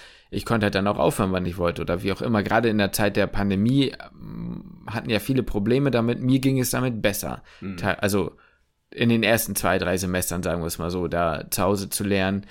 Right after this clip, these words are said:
Speaker 1: Ähm, später wurd's hart. Später wurd's hart, da musste ich auch mal woanders hin, so ist es nicht.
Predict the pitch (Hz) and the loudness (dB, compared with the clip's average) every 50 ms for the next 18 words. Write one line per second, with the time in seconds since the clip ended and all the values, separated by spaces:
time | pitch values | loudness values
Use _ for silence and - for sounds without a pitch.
0 | - - - - _ _ _ - - - 95 92 95 95 - - - 120 117 123 | -16 -20 -20 -20 _ _ _ -6 -2 0 0 0 0 -2 -4 -2 0 2 4 4
1 | 113 101 104 - - - 87 87 85 78 - - - - - 117 113 107 101 98 | 4 4 2 0 -2 -2 -2 -2 -2 -4 -4 -8 -6 -4 0 2 2 2 2 0
2 | - - - 113 104 - - 113 107 113 - 104 101 104 104 - 110 92 98 110 | -4 -6 -6 -4 -4 -2 0 2 2 2 2 0 0 -2 -2 -2 -2 0 0 2
3 | 113 113 104 92 87 101 101 98 98 - 104 101 98 98 101 98 92 107 - - | 2 2 2 2 0 0 0 -2 -2 -2 -2 -2 -2 -2 -2 -4 -4 -6 -6 -2
4 | 104 104 107 104 - | 0 2 2 0 -2